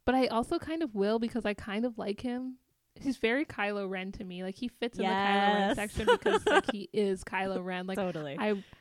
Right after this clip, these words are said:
Speaker 1: super am on board for, like, Rey and Kylo, Reylo, if you will.
Speaker 2: Uh-huh.
Speaker 1: So, like, I'm on board for Rin and Najah, but I, like, just need him to get his shit together and stop
Speaker 2: <laughs>
Speaker 1: being such a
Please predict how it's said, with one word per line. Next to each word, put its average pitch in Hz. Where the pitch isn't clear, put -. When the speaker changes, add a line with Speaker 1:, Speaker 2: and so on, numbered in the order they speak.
Speaker 1:
super 202
am 202
on 190
board 185
for, 185
like, 185
Rey 190
and 196
Kylo, 240
Reylo, 202
if 233
you 240
will. 233
Speaker 2:
Uh-huh. 170
Speaker 1:
So, 214
like, 208
I'm 214
on 202
board 196
for 196
Rin 190
and 196
Najah, 190
but 202
I, 196
like, 196
just 196
need 196
him 202
to 220
get 202
his 196
shit 202
together 190
and -
stop 202
Speaker 2:
<laughs> -
Speaker 1:
being 208
such 202
a 208